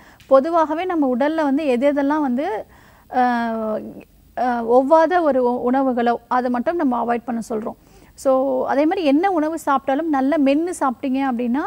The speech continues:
கண்டிப்பா body weight increase ஆகாது. பசிக்கிற டைம்ல கரெக்டா சாப்பிடணும். குறிப்பா இரவு நேரம் வந்து ஒரு ஏழரை மணிக்கு சாப்பிட்டுட்டு ஒரு ஒன்பதரை, பத்து மணிக்கு நம்ம தூங்குறது நல்ல விஷயமா இருக்கும். டோட்டலா நம்ம பாடியில இருக்கக்கூடிய metabolism நம்ம correct பண்ணிட்டோம் அப்படின்னாலே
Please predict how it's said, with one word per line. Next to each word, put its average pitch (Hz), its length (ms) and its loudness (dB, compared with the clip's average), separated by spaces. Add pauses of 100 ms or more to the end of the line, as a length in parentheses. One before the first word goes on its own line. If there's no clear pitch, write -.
கண்டிப்பா 269 460 -2
body 247 320 -2
weight 254 220 -4
increase 262 380 -4
ஆகாது. 233 480 -4
பசிக்கிற 285 400 -4
டைம்ல 247 400 -4
கரெக்டா 233 240 -4
சாப்பிடணும். 247 560 -6 (420)
குறிப்பா 320 300 0
இரவு 320 360 0
நேரம் 269 300 -2
வந்து 254 280 -4
ஒரு 285 140 -2
ஏழரை 277 300 0
மணிக்கு 254 380 -2
சாப்பிட்டுட்டு 240 360 -6 (500)
ஒரு 254 300 2
ஒன்பதரை, 311 400 2
பத்து 277 240 -2
மணிக்கு 277 360 -2
நம்ம 262 160 -2
தூங்குறது 247 260 -4
நல்ல 247 280 -4
விஷயமா 220 320 -6
இருக்கும். - 240 -10 (420)
டோட்டலா 302 340 0
நம்ம 330 200 -2
பாடியில 240 260 0
இருக்கக்கூடிய 294 560 -4
metabolism 277 600 -2
நம்ம 285 340 -2
correct 262 300 -4
பண்ணிட்டோம் 277 400 -2
அப்படின்னாலே 233 480 -4